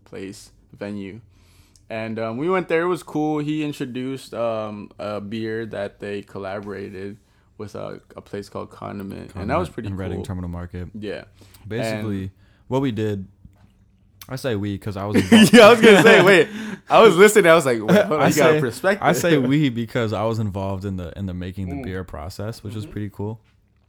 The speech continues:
Speaker 2: So I learned how to make beer, but, um, I was like, "All right, how does Condiment play into this?" So for those of you, for, for that of you,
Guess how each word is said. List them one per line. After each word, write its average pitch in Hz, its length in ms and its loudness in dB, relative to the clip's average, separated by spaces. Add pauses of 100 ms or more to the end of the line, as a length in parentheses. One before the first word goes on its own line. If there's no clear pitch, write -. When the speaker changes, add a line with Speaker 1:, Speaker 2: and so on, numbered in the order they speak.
(260)
Speaker 2:
So 101 420 -8
I 107 80 -10
learned 110 220 -6
how 120 60 -4
to 113 60 -4
make 95 240 -6
beer, 104 260 -6
but, 90 320 -12
um, 90 340 -10 (560)
I 104 100 -8
was 101 120 -6
like, 92 220 -12
"All 98 60 -10
right, 92 140 -12
how 104 120 -12
does 107 120 -10
Condiment 98 520 -10
play 87 140 -14
into 85 140 -12
this?" 90 220 -14
So 90 320 -14
for - 160 -16
those 101 180 -8
of 95 100 -10
you, 92 340 -10 (960)
for, 92 380 -12 (240)
for - 180 -10
that 117 320 -6
of 113 140 -6
you, 101 460 -4